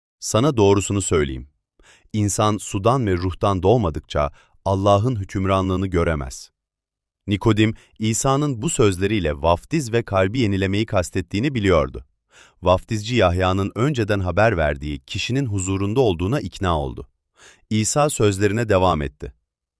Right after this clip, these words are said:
"Bedenden doğan bedendir ve ruhtan doğan ruhtur. Yürek kendi doğasında kirlidir. Kim kirliden temiz bir şey çıkarabilir? Hiç kimse."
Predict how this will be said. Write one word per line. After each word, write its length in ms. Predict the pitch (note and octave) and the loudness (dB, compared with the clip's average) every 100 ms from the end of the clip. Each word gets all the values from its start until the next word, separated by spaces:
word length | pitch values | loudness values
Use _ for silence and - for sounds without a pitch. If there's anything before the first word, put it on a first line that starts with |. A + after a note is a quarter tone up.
| _ - | _ -2
"Bedenden 580 | G2 G#2 G#2 A2 B2 | 2 2 2 2 2
doğan 360 | G#2 F#2+ A2+ G#2 | 4 4 2 0
bedendir 580 | F#2 F#2+ F2+ C#2+ C2 - _ - _ - | 0 0 0 -2 -10 -16 _ -20 _ 0
ve 180 | G2+ | 2
ruhtan 640 | F2 D2+ A2 D3+ - E2+ D#2+ | 2 0 0 0 0 -2 0
doğan 360 | D#2 F#2+ F3 D#3+ | 0 2 0 -6
ruhtur. 380 | F#2+ G2+ - C2+ - _ _ _ _ _ - | -2 -2 -2 -12 -16 _ _ _ _ _ -8
Yürek 380 | F2+ G2 A2 - | 0 2 0 -2
kendi 320 | F#2+ F2+ G2+ | -2 -2 2
doğasında 520 | G#2+ F#2+ F#2 G2+ B2 | 6 6 4 -2 -4
kirlidir. 600 | C3 - E2+ D2 C#2 - _ _ _ - _ - | -4 -4 -2 -4 -8 -14 _ _ _ -20 _ -6
Kim 220 | - G#3 | -2 -2
kirliden 500 | - F3+ D#3 A2+ G2 | -2 -2 2 2 2
temiz 340 | - F#2+ F2 | 0 -2 -2
bir 60 | E2 | -4
şey 180 | - F2 | -4 -4
çıkarabilir? 640 | - F2+ D#2+ D2+ G#2 - _ _ _ _ _ | -4 -4 -2 -2 -4 -6 _ _ _ _ _
Hiç 240 | - A#2 - | -4 -4 -4
kimse." 360 | D2+ - B1+ | -8 -8 -12